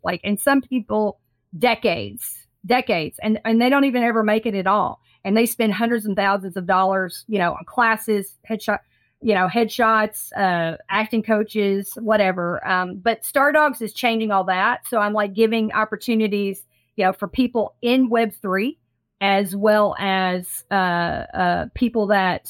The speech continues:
you know, wanna be on the crew or wanna be having a speaking role in a movie.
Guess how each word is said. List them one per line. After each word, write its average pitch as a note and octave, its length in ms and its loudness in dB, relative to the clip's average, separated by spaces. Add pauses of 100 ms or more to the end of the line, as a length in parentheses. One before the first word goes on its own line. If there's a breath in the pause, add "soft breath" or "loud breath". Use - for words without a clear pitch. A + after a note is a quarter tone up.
(140)
you G3+ 140 -2
know, E3+ 160 2
wanna G3 340 -2
be G3 160 0
on F#3+ 100 2
the F#3+ 60 -2
crew A3 560 2 (260 soft breath)
or F3+ 80 -4
wanna G3 240 0
be G3 320 0
having G3 240 0
a F#3 40 -2
speaking G#3 380 -4
role F#3+ 200 2
in F3+ 80 -2
a F3+ 40 -2
movie. G3 500 -2